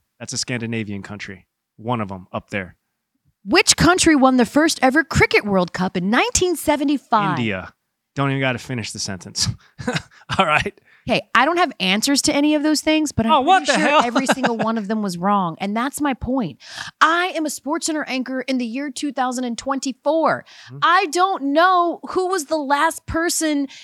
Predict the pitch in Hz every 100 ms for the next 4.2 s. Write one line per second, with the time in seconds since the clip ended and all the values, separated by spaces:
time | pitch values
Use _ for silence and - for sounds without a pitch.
0 | - - 311 254 208 277 311 302 - 311
1 | - 302 - 294 320 311 262 233 247 269
2 | 285 - 311 302 311 320 - 370 381 -
3 | 339 392 - 285 302 359 403 440 403 294
4 | 185